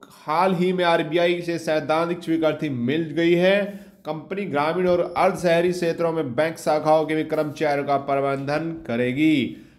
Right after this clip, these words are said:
बैंक क्षेत्र के जानकारों की माने तो यह कदम उठाकर बैंक अपना कॉस्ट टू इनकम रेशियो कम करना चाहता है,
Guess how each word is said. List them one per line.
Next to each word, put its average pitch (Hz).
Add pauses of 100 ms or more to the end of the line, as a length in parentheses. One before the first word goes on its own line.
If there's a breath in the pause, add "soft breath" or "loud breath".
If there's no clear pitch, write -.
(140 loud breath)
बैंक 160
क्षेत्र 190
के 180
जानकारों 165
की 185
माने 165
तो 170
यह 156
कदम 156
उठाकर 151
बैंक 170
अपना 151
कॉस्ट 180 (200)
टू 185
इनकम 160 (460 loud breath)
रेशियो 156
कम 156
करना 147
चाहता 160
है, 165